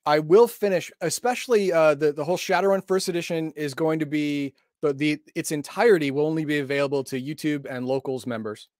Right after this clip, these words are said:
or backers, depending on what platform. And, uh,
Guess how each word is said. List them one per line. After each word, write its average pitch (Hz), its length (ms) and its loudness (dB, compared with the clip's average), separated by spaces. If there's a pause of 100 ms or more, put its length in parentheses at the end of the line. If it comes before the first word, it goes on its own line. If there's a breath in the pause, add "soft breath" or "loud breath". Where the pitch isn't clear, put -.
(180)
or 120 100 -8
backers, 104 440 -6 (140)
depending 107 280 -12
on 101 160 -12
what 104 200 -10
platform. 98 400 -12 (760 soft breath)
And, 127 400 0
uh, 120 400 2